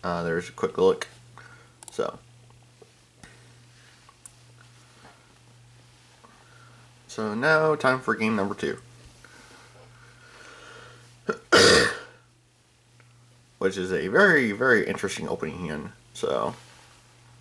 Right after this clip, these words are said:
he's gonna go first, which, that's not too shocking to me. Because usually, Rockstone Trimeds usually want to go first to set up. So.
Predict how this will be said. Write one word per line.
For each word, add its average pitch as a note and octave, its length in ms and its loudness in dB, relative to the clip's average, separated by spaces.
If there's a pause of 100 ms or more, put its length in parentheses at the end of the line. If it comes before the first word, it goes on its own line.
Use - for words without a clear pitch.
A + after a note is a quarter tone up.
(380)
he's C#3+ 200 -4
gonna B2+ 180 2
go A2+ 120 4
first, G#2+ 520 0 (220)
which, - 400 -2 (1000)
that's A#2+ 400 -8
not B2+ 300 -2
too A#2 300 -4
shocking G#2+ 460 -4
to - 120 -12
me. A3 240 -4 (1600)
Because A2+ 220 -2
usually, A2 680 -4 (600)
Rockstone G2+ 440 0
Trimeds F#2+ 360 -2
usually F#2+ 300 -4
want F#2+ 320 0
to E2+ 60 -10
go E2+ 120 2
first - 360 -6
to A1+ 400 -4
set F2 280 2
up. E2+ 260 2 (2750)
So. - 340 -10